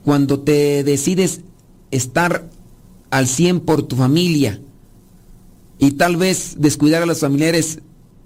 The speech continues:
Mm, es que, no sé, miren, uno también tiene que ser transparente. Tú dices, "Quiero ser hipócrita con los demás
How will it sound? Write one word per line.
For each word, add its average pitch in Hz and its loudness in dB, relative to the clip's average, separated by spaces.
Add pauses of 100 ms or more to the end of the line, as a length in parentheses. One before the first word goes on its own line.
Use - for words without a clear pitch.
(880)
Mm, 175 2 (180)
es - -6
que, 240 2
no 208 -2
sé, 98 -4
miren, - -8 (120)
uno 214 2
también 190 0
tiene 202 -2
que 190 -2
ser 190 -2
transparente. 104 -6 (640)
Tú 180 2
dices, 175 -2 (560)
"Quiero 190 0
ser 196 0
hipócrita 190 0
con 156 2
los 143 -2
demás 170 -2